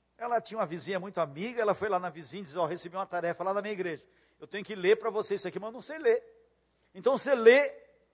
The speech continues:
e eu escuto." Aí a vizinha ia lendo e ela só confirmando: "É isso aí mesmo, a Bíblia diz isso aí."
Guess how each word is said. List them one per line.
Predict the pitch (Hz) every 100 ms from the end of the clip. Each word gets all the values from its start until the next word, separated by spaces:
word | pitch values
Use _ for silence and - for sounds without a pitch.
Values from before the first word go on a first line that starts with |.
| -
e |
eu | 202
escuto." | 269 - 185 - _ _ _ _ _
Aí | 160 190
a | 185
vizinha | 185 147 190 196
ia | 185
lendo | 180 220 240
e | 196
ela | 196
só | - 262
confirmando: | 349 427 294 170 131
"É | 190
isso | 247 -
aí | 349 480
mesmo, | 480 311 302
a |
Bíblia | - 269 294
diz | 370 381 381
isso | 381 330
aí." | 392 311 220